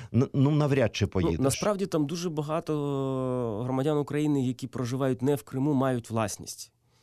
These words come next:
Speaker 2: І треба розуміти, що насправді там є майно.
Speaker 1: Так,
Speaker 2: Квартири,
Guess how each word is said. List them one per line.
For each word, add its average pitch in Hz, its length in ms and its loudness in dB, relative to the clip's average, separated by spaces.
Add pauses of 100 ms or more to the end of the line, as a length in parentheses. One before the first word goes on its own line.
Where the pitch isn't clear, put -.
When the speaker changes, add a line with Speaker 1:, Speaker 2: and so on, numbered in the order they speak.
(120)
Speaker 2:
І 107 40 -14
треба 120 280 -2
розуміти, 127 480 -2
що - 180 -10
насправді 117 460 -4
там 139 240 -2
є 123 160 4
майно. 110 420 4
Speaker 1:
Так, - 80 -10 (240)
Speaker 2:
Квартири, 131 420 2